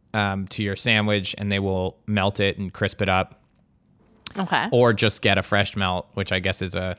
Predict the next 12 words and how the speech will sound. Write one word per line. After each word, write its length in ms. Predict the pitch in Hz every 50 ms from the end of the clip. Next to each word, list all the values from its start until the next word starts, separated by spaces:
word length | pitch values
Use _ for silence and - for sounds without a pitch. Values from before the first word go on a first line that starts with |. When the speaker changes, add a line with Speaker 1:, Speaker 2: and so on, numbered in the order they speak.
| _ _ _ _ _
Speaker 1:
grilled 220 | - - 101 98 92
cheese 380 | - 110 95 90 87 - - - _ _
product. 520 | - 104 92 87 87 87 87 - - - - _ _ _ _ _ _ _ _ - - _ _ _ _ _ _ _ -
Um, 460 | 107 104 101 101 101 101 101 101 - _ _ _ _ _ _ _
but 640 | - 156 190 208 175 120 127 143 190 - - - - - _ _ _ _ _ _ _ _ _ _
the 280 | 107 101 120 120 113 110
North 520 | 110 110 113 120 127 143 160 196 202 -
American 580 | 139 120 117 117 123 135 151 160 - 156 131 120
Association 840 | 110 - - 127 123 135 131 - 113 117 113 127 135 - - 127 113
of 100 | 98 -
Subway 460 | - - 123 127 131 131 127 110 104
Franchisees, 1200 | - - - 120 131 147 160 - - 120 104 104 101 98 98 127 170 175 143 123 123 123 - -